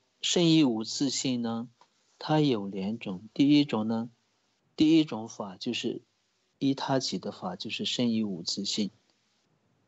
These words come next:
那它的道理是，原因是什么？为什么说依他起的法？我们举一个例子，比如说，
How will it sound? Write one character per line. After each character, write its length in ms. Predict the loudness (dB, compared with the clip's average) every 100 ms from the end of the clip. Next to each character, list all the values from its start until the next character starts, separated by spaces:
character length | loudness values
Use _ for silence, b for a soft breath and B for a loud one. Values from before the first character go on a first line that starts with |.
| _ _ _ _ _ _ _ _ _ _
那 180 | 0 0
它 220 | 2 0
的 100 | 0
道 220 | 0 0
理 180 | 2 0
是， 160 | -4 -6
原 320 | -2 0 0
因 140 | 0 0
是 180 | -2
什 200 | -2 -4
么？ 280 | -6 -8 -10 _
为 240 | 2 2 2
什 200 | 0 -6
么 120 | -6
说 420 | -6 -2 -2 -2 -2
依 160 | -4
他 220 | -2 -2
起 200 | -2 -4
的 120 | -6 -8
法？ 320 | -8 -10 -10 _ _ _ _ _ _ _ _ _
我 80 | 0
们 160 | 2 2
举 220 | 2 2
一 20 |
个 140 | 2
例 180 | 4 4
子， 160 | 2 -2
比 160 | -2
如 100 | 0
说， 400 | 2 4 2 2